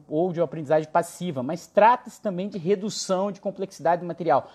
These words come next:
Guardem essa expressão, redução de complexidade do material. O que que é redução de complexidade do material? Eu só passei no concurso público que eu apliquei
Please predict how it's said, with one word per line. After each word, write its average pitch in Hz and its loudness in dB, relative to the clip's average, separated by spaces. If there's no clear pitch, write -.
Guardem 208 8
essa 202 -8
expressão, 156 -10
redução 165 -6
de - -10
complexidade 170 -4
do - -8
material. 160 -4
O - -20
que 233 -6
que 247 0
é 220 10
redução 220 4
de 196 -12
complexidade 185 0
do - -4
material? 160 0
Eu 185 0
só 254 2
passei 220 0
no 190 -6
concurso - -8
público 196 -6
que 196 -2
eu 196 4
apliquei 180 -4